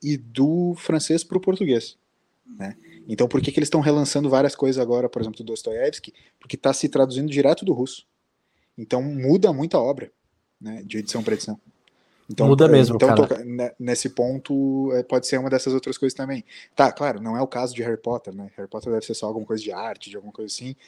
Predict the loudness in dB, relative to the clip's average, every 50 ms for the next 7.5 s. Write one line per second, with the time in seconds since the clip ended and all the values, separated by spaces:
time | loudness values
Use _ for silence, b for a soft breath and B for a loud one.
0 | b b b b -8 -4 -2 -2 -2 -2 -4 -4 -4 -2 -2 -4 -2 -2 -2 -2
1 | -2 -4 -8 -8 -6 -2 0 2 2 4 4 4 2 2 2 0 0 2 2 2
2 | 2 0 -2 -2 -2 -2 -4 -4 -4 -2 -2 -2 -2 -2 -4 -6 -6 -8 -8 -12
3 | -18 b b b b b b -6 -2 0 0 2 2 0 0 0 0 -2 -2 -2
4 | -4 -2 0 0 0 0 -2 -6 -8 -8 -6 -6 -4 -4 -4 -4 -2 0 0 0
5 | -2 -4 -10 _ _ _ _ _ _ _ -4 -2 -2 -2 0 2 2 2 4 4
6 | 4 4 4 2 2 4 4 4 4 2 0 0 -2 -6 _ -12 -8 -4 -4 -4
7 | -2 -4 -6 -4 -4 -4 -4 -4 -6